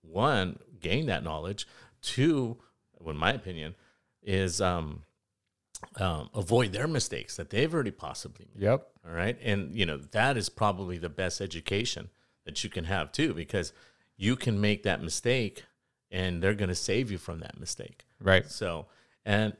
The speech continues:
Speaker 1: that is where it started to take off. I started to understand the, the ability to really, uh, catapult my efforts into, to income.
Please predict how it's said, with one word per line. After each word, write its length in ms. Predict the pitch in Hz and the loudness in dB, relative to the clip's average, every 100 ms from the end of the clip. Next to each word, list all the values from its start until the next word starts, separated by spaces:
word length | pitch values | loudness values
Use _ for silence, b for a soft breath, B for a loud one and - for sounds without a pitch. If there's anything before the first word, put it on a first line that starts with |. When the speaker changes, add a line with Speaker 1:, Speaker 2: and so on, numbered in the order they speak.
| 107 | -6
Speaker 1:
that 340 | 101 107 - - | 0 2 0 -8
is 180 | 120 98 | -10 0
where 200 | 104 135 | 6 6
it 60 | 131 | 4
started 320 | 135 135 127 | -2 -4 -4
to 60 | |
take 260 | 120 139 123 | -2 -2 2
off. 280 | 123 143 - | 0 0 0
I 100 | 95 | 0
started 460 | 98 - 104 110 - | 2 6 6 4 -4
to 220 | 110 107 | -8 -4
understand 920 | 101 104 98 - - 98 117 107 98 b b b _ | -2 0 0 0 0 0 0 0 -2 b b b _
the, 300 | 90 87 90 | -2 -2 -2
the 100 | 87 | -2
ability 540 | 82 80 101 113 107 92 | -2 2 4 4 2 -4
to 640 | - 104 92 85 82 - 92 87 | -4 -2 0 -2 -4 -8 -14 -4
really, 680 | 104 117 107 98 90 76 - _ _ _ _ - | 2 4 4 0 -2 -6 -14 _ _ _ _ -16
uh, 80 | - - - _ - | -16 -18 -20 _ 0
catapult 640 | 104 117 117 - 90 - | 4 4 2 -4 -8 -6
my 220 | 90 87 | -4 0
efforts 640 | 92 127 - 92 80 - - _ _ - | 2 2 0 -2 -2 -8 -12 _ _ -2
into, 720 | 98 104 - 104 85 76 - - | 0 0 -2 -2 -2 -4 -8 -16
to 180 | 73 | -4
income. 480 | 92 151 - 78 82 | -2 -2 -2 -2 -4